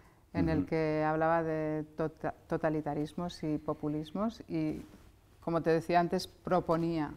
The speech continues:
Speaker 1: proponía cuáles podían ser las soluciones. Eh, y ahora está escribiendo sobre refugiados, que me parece un temazo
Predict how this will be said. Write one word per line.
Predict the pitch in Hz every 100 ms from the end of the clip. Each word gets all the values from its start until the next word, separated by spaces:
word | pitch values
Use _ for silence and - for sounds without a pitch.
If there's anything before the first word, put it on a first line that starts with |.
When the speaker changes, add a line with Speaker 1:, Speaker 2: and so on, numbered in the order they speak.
| - - - - - -
Speaker 1:
proponía | 170 160 165 165
cuáles | 160 165 160 -
podían | 165 156 156 151
ser | - 156
las | 156 151 151 151 147
soluciones. | - - 151 151 - 151 156 190 - - - - - - -
Eh, | 190 165 156 151 151 151 147 151 - -
y | - 175
ahora | 175
está | 185 214
escribiendo | - - 180 180 180 190 202
sobre | - 175 170 160 175 180 185 185 -
refugiados, | - 156 151 - 156 135 - - -
que | 147
me | 139
parece | 127 143 151 139 139 - - -
un | 139 123 123 -
temazo | 123 - - -